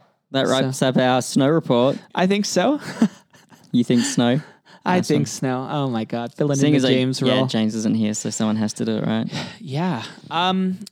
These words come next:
Speaker 2: another little bit of, uh, information has popped up, though, pertaining to something we love to talk about on this show. The Sea to Sky Gondola.
Speaker 1: Yeah.
Speaker 2: Yeah, we've had a little bit of a love affair with, uh, with that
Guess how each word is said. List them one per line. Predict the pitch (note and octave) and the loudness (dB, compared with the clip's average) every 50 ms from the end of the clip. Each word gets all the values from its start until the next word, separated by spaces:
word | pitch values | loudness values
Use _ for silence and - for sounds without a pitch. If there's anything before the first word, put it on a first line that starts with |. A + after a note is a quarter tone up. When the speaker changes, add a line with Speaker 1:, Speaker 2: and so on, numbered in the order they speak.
| _ _ | _ _
Speaker 2:
another | E3+ E3+ F#3 F#3+ A3+ A#3 | 0 0 2 2 0 0
little | A3+ G#3+ G3+ F#3 | 2 2 0 0
bit | E3 - E3 D#3 C#3+ - - - F3+ | 0 0 0 0 -2 -4 -4 0 2
of, | D3+ C#3+ C#3+ C#3 D3 | 2 2 2 2 2
uh, | C#3+ C#3 C3+ C3+ C3 - _ | 2 2 2 0 -2 -4 _
information | D#3 D3 - - D3+ D3 C#3+ C#3+ C#3+ - D#3 C#3+ | -8 -8 -6 -4 -2 0 0 0 0 -2 -2 -4
has | C#3 C3+ | -4 -6
popped | - - D3 C#3 - - D3+ | -4 -4 -4 -4 -2 -2 -2
up, | C#3+ C#3 - | -2 -2 -2
though, | _ D3 C#3+ C#3 | _ -2 0 0
pertaining | C#3 - - E3 - D#3 D3 C#3+ C#3+ C#3+ | -2 -2 -6 -4 -2 -2 -2 -2 -4 -4
to | C#3+ | -6
something | C#3+ - D#3 D3 D3 D3+ D3+ | -4 -4 -4 -4 -4 -4 -4
we | D3 D3 | -2 -2
love | C#3 C#3 C3+ C3 C#3 | -2 -2 -4 -4 -4
to | - C#3+ | -6 -4
talk | - C3+ A#2+ - - | -2 -2 -4 -2 -4
about | D#3 - C3+ C3+ D3+ - - | -4 -2 -2 -2 -2 -4 -6
on | - C3+ C3+ | -4 -2 -2
this | C3+ C3+ | -2 -2
show. | - - - C3 C#3 D#3 F#3 G3 - _ _ _ _ _ _ | -2 -2 -2 0 0 0 -2 -4 -6 _ _ _ _ _ _
The | - E3 | 0 0
Sea | E3 - G3+ G3+ | 0 2 0 0
to | F#3+ | 0
Sky | F3+ - - F3+ E3+ E3+ | 0 0 -2 0 0 2
Gondola. | D#3+ E3 E3 E3 F3 E3+ D3+ D3 C#3+ C#3 D3+ D#3 - _ _ _ _ _ _ _ _ _ _ _ _ _ _ _ _ _ _ | 2 2 2 2 2 2 2 2 2 2 0 -2 -8 _ _ _ _ _ _ _ _ _ _ _ _ _ _ _ _ _ _
Speaker 1:
Yeah. | - - C3 C#3+ D#3 D3+ B2 G#2+ A2 - - - _ _ _ _ - | -4 0 0 2 2 2 0 -2 -4 -10 -20 -20 _ _ _ _ -2
Speaker 2:
Yeah, | C#3+ D3+ F3+ F#3 F3 | 2 2 4 4 4
we've | D#3 D#3 E3 E3+ | 4 2 2 2
had | F3+ F3+ F3 | 2 2 2
a | F3 F3 | 2 2
little | E3 E3 E3+ D#3+ | 2 2 2 2
bit | E3 E3 | 2 0
of | E3 D#3 | 2 2
a | D3+ | 2
love | C#3 C#3 C#3 C#3 D3+ | 2 0 0 0 -2
affair | C#3+ - - C#3+ C#3 C#3+ C#3 | -2 -2 0 0 0 2 0
with, | C#3 C#3+ - - D3 | -2 -4 -4 -4 -2
uh, | C#3 C3+ B2+ B2+ C3+ D3 D#3 - | -2 -2 -2 -4 -6 -8 -10 -8
with | - F#3 D3 - | -6 -6 -6 -4
that | - C3+ C3 C3 - - | -2 -2 -2 -2 -2 -4